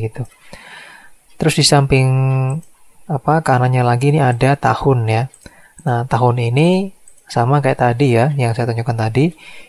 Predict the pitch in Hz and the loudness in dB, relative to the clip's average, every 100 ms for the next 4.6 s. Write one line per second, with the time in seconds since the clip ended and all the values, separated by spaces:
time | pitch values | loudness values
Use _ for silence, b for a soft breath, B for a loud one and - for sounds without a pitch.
0 | B 127 147 147 135 131 - 147 147 131 | B -2 0 2 0 -2 -2 0 0 0
1 | 120 117 135 - 139 135 117 117 113 117 | -2 -2 -4 -2 -2 0 0 0 -2 -2
2 | 110 139 151 160 - b b b b - | -2 0 0 0 -6 b b b b -4
3 | 123 117 110 139 - 156 131 113 113 107 | -2 0 0 0 2 0 -2 -2 0 0
4 | - - - 117 110 - | -2 -10 -6 -4 -4 -4